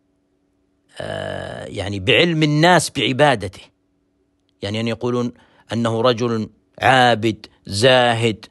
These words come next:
متواضع، عالم، فقيه،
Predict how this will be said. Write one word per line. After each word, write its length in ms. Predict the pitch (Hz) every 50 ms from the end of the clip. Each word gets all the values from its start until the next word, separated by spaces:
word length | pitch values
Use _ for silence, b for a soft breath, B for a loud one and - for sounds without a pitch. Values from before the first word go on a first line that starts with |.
| _ _ _ _ _ _ _ _ _ _ -
متواضع، 920 | 107 107 - 123 117 120 123 127 127 127 123 120 117 107 120 123 107 - - _ _ _ _ _ _ _ _ _ _
عالم، 720 | - 101 101 123 135 139 135 131 131 131 131 131 127 120 - - _ _ _ _ _ _ _ _ _ _ _ _ _ _ _
فقيه، 640 | - - 135 120 - - 139 135 135 131 131 120